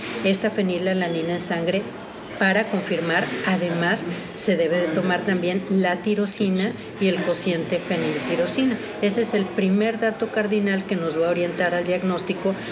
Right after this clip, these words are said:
porque ya no es nada más un biomarcador, la fenilalanina, sino también es la tirosina y el cociente. Y esto nos permite saber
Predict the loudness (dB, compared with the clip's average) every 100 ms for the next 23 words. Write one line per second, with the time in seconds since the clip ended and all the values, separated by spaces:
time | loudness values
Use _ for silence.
0 | -2 -2 2 2 2 2 2 0 -2 -2
1 | -2 -2 0 0 2 0 0 0 0 0
2 | -2 -2 -2 -2 -2 0 0 0 0 -2
3 | -4 -10 -8 0 0 2 0 0 0 -2
4 | -4 -2 -2 0 0 0 0 0 0 -2
5 | -2 -2 -2 -2 -4 -2 -4 -4 -4 -4
6 | -6 -2 2 2 2 0 0 -2 -2 -2
7 | 0 -2 -2 0 0 0